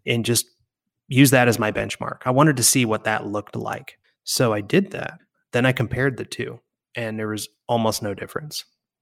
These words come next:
If I put the charts up and you stood ten feet away, you wouldn't be able to tell me which one was which.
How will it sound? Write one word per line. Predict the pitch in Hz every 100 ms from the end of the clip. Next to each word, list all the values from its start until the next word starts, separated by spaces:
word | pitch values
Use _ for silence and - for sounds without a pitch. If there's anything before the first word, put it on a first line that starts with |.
| _
If | 147
I | 139
put | 135 170
the | 170
charts | 131 127 127 131
up | 127 127 127 -
and | 113
you | 110
stood | - 113
ten | - 117
feet | - 107
away, | 107 107
you | 104
wouldn't | 107 104
be | 101
able | 101 104
to |
tell | 95 107
me | 104
which | 110 107 -
one | 107
was | 107 110
which. | - - -